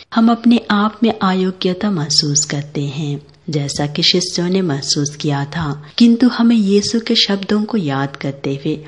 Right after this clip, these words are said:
हतोत्साहित नहीं होना चाहिए, जिसको उन्होंने स्वर्गारोहण के पूर्व अपने शिष्यों से कहा था, "मैं संसार के अंत तक सदा तुम्हारे साथ हूँ।"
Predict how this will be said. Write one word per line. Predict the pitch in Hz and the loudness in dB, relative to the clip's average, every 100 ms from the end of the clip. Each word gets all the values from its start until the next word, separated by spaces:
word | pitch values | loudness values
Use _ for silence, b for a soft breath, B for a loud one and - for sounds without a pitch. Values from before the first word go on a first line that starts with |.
| 156 | -6
हतोत्साहित | 151 151 147 - 143 143 175 - | -4 -4 -4 -4 -4 -2 -2 -2
नहीं | 175 190 185 | -2 -2 -4
होना | 156 139 139 | -2 -2 -2
चाहिए, | 135 147 135 143 143 139 B B B B | -4 -2 -2 -4 -4 -6 B B B B
जिसको | - 139 - 156 | -4 -2 -2 -2
उन्होंने | 160 156 147 139 | -2 -2 0 0
स्वर्गारोहण | - 139 131 143 139 131 160 | 0 -2 -2 -2 -2 -2 -4
के | 165 170 | -2 -4
पूर्व | 170 180 185 180 - | -2 0 0 -2 -6
अपने | 170 175 180 | -6 -2 -2
शिष्यों | - 175 - 180 | 0 0 0 0
से | 180 202 | 0 0
कहा | 196 143 147 139 | 0 -4 -4 -4
था, | 147 151 143 139 - B B B | -6 -6 -6 -6 -12 B B B
"मैं | 185 226 254 | 4 6 6
संसार | - 214 214 - 214 226 - | 6 4 4 2 0 0 0
के | 247 | -2
अंत | - 202 202 - - | 0 0 -2 -2 -4
तक | 139 139 - | -4 -4 -10
सदा | - 185 185 190 | -2 0 0 -2
तुम्हारे | - 180 165 170 175 202 | -2 -2 -2 -2 0 0
साथ | - 143 135 135 - | 0 -2 -2 -4 -6
हूँ।" | 143 139 | -4 -4